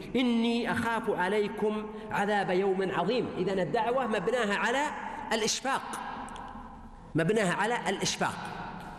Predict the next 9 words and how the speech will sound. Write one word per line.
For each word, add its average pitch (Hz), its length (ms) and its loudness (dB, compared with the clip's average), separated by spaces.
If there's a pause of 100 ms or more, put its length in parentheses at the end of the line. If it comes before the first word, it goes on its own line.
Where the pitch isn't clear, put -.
(440)
قالوا 190 320 4
له: 170 280 2 (500)
"أجئتنا"، 240 680 2 (120)
قالوا: 226 400 2
"أجئتنا 277 500 0
لتأفكنا"، 214 960 2 (680)
يعني 190 240 4
تلفتنا 233 520 2
وتصرفنا 208 680 2